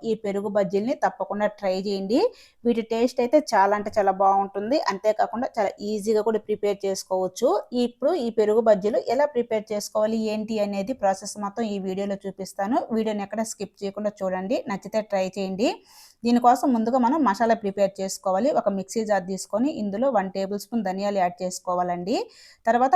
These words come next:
పట్టు ఒలిచిన వెల్లుల్లి రెబ్బలు ఒక ఏడు లేదా ఎనిమిది వరకు తీసుకోవాలి. తర్వాత ఇన్-,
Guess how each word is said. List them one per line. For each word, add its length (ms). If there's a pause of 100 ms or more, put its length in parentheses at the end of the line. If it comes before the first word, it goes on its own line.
(100)
పట్టు 200
ఒలిచిన 500
వెల్లుల్లి 360
రెబ్బలు 320
ఒక 200
ఏడు 320
లేదా 260
ఎనిమిది 320
వరకు 260
తీసుకోవాలి. 880
తర్వాత 360
ఇన్-, 160